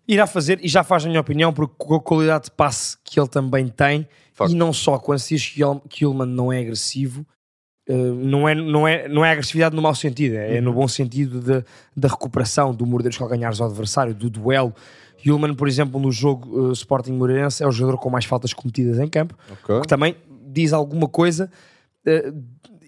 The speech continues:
Speaker 1: que ele está a mudar no seu jogo sem bola.
Speaker 2: Uhum.
Speaker 1: E se calhar é Ruben Amorim que lhe pede também para ele ser um bocadinho mais agressivo nesse aspecto,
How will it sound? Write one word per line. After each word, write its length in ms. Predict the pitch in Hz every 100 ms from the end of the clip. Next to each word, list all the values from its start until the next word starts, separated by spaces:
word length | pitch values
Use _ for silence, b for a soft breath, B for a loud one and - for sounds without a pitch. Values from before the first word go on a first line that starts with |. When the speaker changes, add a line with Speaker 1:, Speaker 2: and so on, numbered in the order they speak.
| 165
Speaker 1:
que 100 | 175
ele 60 | 170
está 180 | - 170
a 60 |
mudar 320 | 165 160 175
no 140 | 165 170
seu 200 | - 170
jogo 320 | 127 156 139
sem 140 | - 185
bola. 400 | 151 127 107 -
Speaker 2:
Uhum. 260 | 127 123 117
Speaker 1:
E 60 | 135
se 80 | -
calhar 200 | 160 170
é 160 | 165
Ruben 280 | 147 151 156
Amorim 200 | 156 165
que 80 | 160
lhe 60 | 165
pede 320 | 170 160 - -
também 240 | 151 160
para 100 | 156
ele 80 | 151
ser 140 | -
um 40 | 151
bocadinho 240 | 156 156
mais 240 | 165 160 156
agressivo 440 | 151 123 170 147
nesse 280 | 151 151 156
aspecto, 420 | 143 - 165